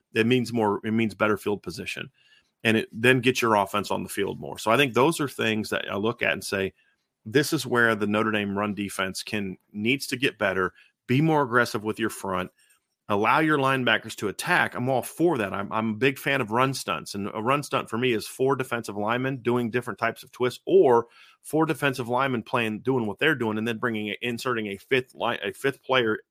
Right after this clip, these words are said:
being the linebacker as part of that conversation as well. I'm, I'm all for that stuff.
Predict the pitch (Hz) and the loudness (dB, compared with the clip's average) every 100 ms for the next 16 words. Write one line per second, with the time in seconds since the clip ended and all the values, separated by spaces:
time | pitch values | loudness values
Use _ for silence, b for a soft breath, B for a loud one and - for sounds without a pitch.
0 | 110 113 110 101 107 165 131 110 104 110 | -10 -6 -4 -2 0 0 2 2 4 0
1 | 107 B B B B _ 113 113 - 117 | 0 B B B B _ 0 0 2 2
2 | 107 104 - 104 95 - 95 95 90 95 | 4 0 0 -4 -4 -4 -4 -4 -8 -4
3 | 117 101 120 - - 175 156 - 147 131 | -2 -2 -4 -2 0 2 0 2 0 2
4 | 85 - - 50 - | 0 0 -2 -4 -4